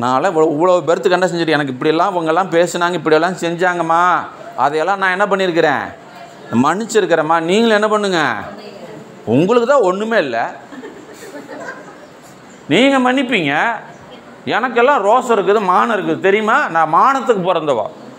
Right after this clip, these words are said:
ஆ? நான்லாம் கௌரவமான." ஆமா. அப்ப இயேசுநாதர் என்ன குடும்பத்துல பிறந்தாரு? சொல்லுங்க.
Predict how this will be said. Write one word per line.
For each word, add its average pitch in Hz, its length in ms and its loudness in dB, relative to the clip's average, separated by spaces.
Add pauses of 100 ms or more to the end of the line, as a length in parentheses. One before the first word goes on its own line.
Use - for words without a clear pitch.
(600)
ஆ? 190 200 -2
நான்லாம் 214 340 2
கௌரவமான." 240 960 0 (760)
ஆமா. 143 280 -2 (680)
அப்ப 196 160 0
இயேசுநாதர் 226 420 2
என்ன 220 180 -2
குடும்பத்துல 220 120 2
பிறந்தாரு? 214 760 0 (1700)
சொல்லுங்க. 185 480 0